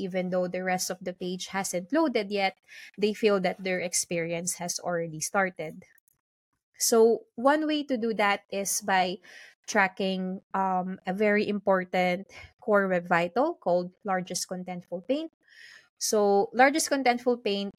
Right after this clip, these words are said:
or L C P for short, it's an important metric for measuring the perceived load speed because this provides a measure as to when the, um, largest content or when the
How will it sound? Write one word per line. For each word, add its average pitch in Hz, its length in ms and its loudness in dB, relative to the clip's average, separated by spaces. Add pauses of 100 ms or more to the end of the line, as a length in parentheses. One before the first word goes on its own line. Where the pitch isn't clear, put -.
(120)
or 190 320 2
L 196 120 0
C 196 220 -2
P 226 240 -2
for 190 240 -4
short, 247 400 0 (100)
it's - 360 -6
an 196 180 -2
important 247 560 -2
metric 202 400 -6
for 208 240 0
measuring 190 800 -2
the 180 320 -2
perceived 208 480 0
load 185 280 -2
speed 226 460 -6
because 190 480 -4
this 226 200 0
provides 190 580 -2 (100)
a 196 300 -6
measure 233 480 -4 (540)
as 202 260 0
to 247 60 4
when 196 500 2
the, 190 400 -4 (460)
um, 185 400 4
largest 247 500 4
content 196 580 2 (140)
or 190 440 2 (120)
when 190 400 -2
the 190 400 -4